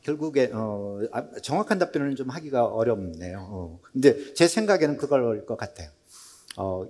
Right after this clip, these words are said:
이 소위 열점이라고 하는 것은, 어, 지구 이 곳곳에 생겨나는데 열점이 생기는 위치가 일직선상에 생겨나는 게 아니기 때문에, 에, 그 열점 위치를, 어, 열점을 따라서 벌어짐이 일어날 때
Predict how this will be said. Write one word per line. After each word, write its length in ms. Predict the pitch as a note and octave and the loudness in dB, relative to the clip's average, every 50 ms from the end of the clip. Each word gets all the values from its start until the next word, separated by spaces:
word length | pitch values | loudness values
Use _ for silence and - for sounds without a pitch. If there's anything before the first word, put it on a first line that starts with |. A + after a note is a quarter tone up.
| - - | -12 -14
이 460 | G#2 G2 F#2+ F2+ F#2 F2+ F2 F2 F2 - | -12 -10 -10 -8 -10 -10 -10 -12 -14 -6
소위 260 | - - E3+ C3 A2 | 2 2 4 6 8
열점이라고 640 | B2+ D3 D#3+ - - G3+ F#3 F3 D#3 D3+ C#3+ - | 8 8 8 8 6 6 6 6 4 4 4 2
하는 220 | C#3 B2+ B2+ A#2+ A2+ | 0 0 0 0 0
것은, 400 | A2 G#2+ - - F#3 C3+ E2+ D#2 _ _ _ _ _ _ _ _ - | -2 -2 -4 -4 -8 -10 -10 -12 _ _ _ _ _ _ _ _ -12
어, 400 | G2+ F#2+ F#2 F#2 F2 F2 F2+ F2 | -10 -8 -6 -6 -6 -6 -8 -8
지구 640 | - - - B2+ C#3 C3+ B2+ A#2+ G#2+ G2 G#2 - - - | -8 -8 -6 -2 0 0 2 0 0 -2 -4 -8 -12 -10
이 200 | - G2+ G2+ F#2 - - - - - - - | -8 -8 -8 -8 -10 -16 -20 -20 -20 -20 -18
곳곳에 400 | - A2+ A#2+ - D#3 C3+ - A#2+ | -16 -6 2 4 4 6 4 2
생겨나는데 760 | G#2 - F#3 F#3 F3 E3+ D#3 C#3 B2+ A2+ A2 A2 D#3 D#3+ A#2 | 0 0 -2 0 0 2 2 2 2 2 2 2 2 2 6
열점이 480 | G#2+ B2+ D3 - - - F3+ D#3 D#3 D#3 | 6 6 6 6 4 4 4 4 4 0
생기는 420 | - - F#3+ F3 F3 F3 D#3+ C#3 B2 | -4 -4 -4 -2 -2 0 0 0 0
위치가 520 | B2+ B2 - - - B2+ B2+ C#3+ D3+ D3 - - - _ _ _ _ - | 0 -2 -4 -8 -8 -2 -2 -2 -2 -2 -8 -16 -20 _ _ _ _ -2
일직선상에 840 | A#2+ C#3+ D#3+ - F#3 F3 - E3+ D#3 C3+ A#2 C3 B2 A2+ G#2+ G2+ F#2+ | -2 -2 0 2 2 4 4 4 2 2 2 2 2 2 2 0 0
생겨나는 520 | - D3 D#3 D3 D#3 C#3 B2+ A#2 G#2+ G2 | -2 -4 -2 -2 -2 0 0 0 -2 -2
게 80 | F2 G2+ | -2 -2
아니기 400 | G2 A2 B2 B2 A2 A2 - - | 0 0 0 2 0 0 0 0
때문에, 500 | C#3 B2+ A2 G#2 A2+ C3+ A2 F2 E2+ _ _ _ _ _ _ _ - G2 | -2 0 0 -2 -4 -6 -6 -8 -12 _ _ _ _ _ _ _ -8 -4
에, 240 | F#2+ F#2+ F#2+ F#2+ | -2 0 0 -2
그 220 | F#2 - B2 A#2 A2+ | 0 2 4 6 8
열점 640 | B2 C#3 C#3+ - - - F3 D#3 D3 D3 C#3 B2 B2 | 8 8 8 6 2 4 4 4 4 2 0 0 0
위치를, 540 | C3 B2+ - - C#3 B2 C#3 D3+ - - A#2 | 0 -2 -6 -8 -4 -2 -2 -2 -2 -4 -6
어, 240 | G#2 F#2+ F#2+ F#2+ F#2+ | -4 -4 -2 0 2
열점을 380 | A2+ B2+ C#3 - F3 D#3+ D3 C3+ | 2 2 4 4 2 2 2 2
따라서 340 | C#3+ B2+ B2 A2+ G#2+ C3 - | 0 0 0 0 -2 -4 -4
벌어짐이 540 | - A#2+ A#2+ C3+ C3 A2+ A#2+ A2+ G#2+ G#2 G#2+ | 0 2 4 4 2 2 0 -4 -4 -4 -6
일어날 460 | A2 A2+ A#2+ A#2+ A2+ G#2+ F#2+ F2+ - | -4 0 0 2 2 0 -4 -4 -4
때 240 | - C3 C#3 C#3 | -4 -4 -4 -4